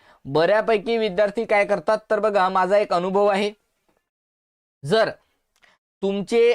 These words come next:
ऐंशी प्लस तुम्हाला असं वाटते, काय म्हणताय मी, ऐंशी प्लस जर तुमचे करेक्ट आहे,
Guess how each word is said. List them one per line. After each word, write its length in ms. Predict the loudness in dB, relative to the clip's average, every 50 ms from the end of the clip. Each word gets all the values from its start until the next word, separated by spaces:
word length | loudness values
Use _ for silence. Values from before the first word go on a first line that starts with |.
| 0 0
ऐंशी 380 | -2 0 0 -2 -2 -4 -6 -6
प्लस 340 | -2 0 0 0 0 0
तुम्हाला 240 | -2 0 0 2 2
असं 160 | 0 0 0
वाटते, 300 | 0 0 -2 -4 -6 -6 -6 -8 _ _ _ _ _ _ _ _ _ _ _ _ _ _ _ _ _ _ _ -2
काय 100 | 0 0
म्हणताय 260 | 0 0 0 0 0
मी, 140 | 0 -2 -4 -4 -4
ऐंशी 320 | -4 -4 -4 -4 -6 -6
प्लस 240 | -4 0 0 0 2
जर 180 | 2 0 0
तुमचे 280 | 0 -2 -4 -4 -2 -2
करेक्ट 360 | 0 0 0 0 0 -2 -4
आहे, 80 | -4